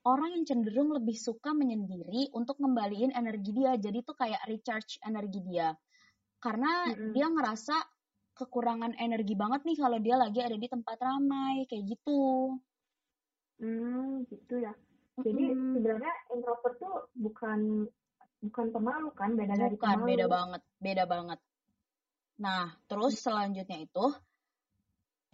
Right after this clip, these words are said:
Speaker 1: nah ini tuh, eh, salah satu ciri yang ada sangkut pautnya nih sama si Indira ini.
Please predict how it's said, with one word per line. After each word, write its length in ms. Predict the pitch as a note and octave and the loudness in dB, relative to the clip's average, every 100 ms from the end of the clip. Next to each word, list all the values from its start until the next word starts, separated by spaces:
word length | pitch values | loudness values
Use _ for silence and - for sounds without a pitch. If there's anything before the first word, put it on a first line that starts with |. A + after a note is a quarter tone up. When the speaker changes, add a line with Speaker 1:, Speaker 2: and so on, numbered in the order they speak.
| _ - | _ 2
Speaker 1:
nah 160 | C4+ B3 C4 | 4 4 4
ini 240 | C#4 D4 D#4 | 6 6 2
tuh, 240 | G4+ G4+ - | -2 -2 2
eh, 160 | B3 | 2
salah 240 | B3 B3+ B3 | 4 4 4
satu 240 | A#3+ C4 | 2 0
ciri 240 | - A#3 C#4+ | 0 2 2
yang 160 | E4 | 2
ada 160 | C#4+ A#3 B3+ | 2 2 2
sangkut 240 | C4 A#3+ | 0 -2
pautnya 320 | A#3+ A3+ C#4 C4+ | -2 -2 0 0
nih 80 | B3+ | 0
sama 240 | B3 G#3+ | -2 -6
si 480 | G#3+ G#3+ G3 F#3+ - | -6 -8 -6 -6 -8
Indira 320 | G3 F#3 F3+ | -8 -4 -4
ini. 240 | F3 E3+ | -4 -6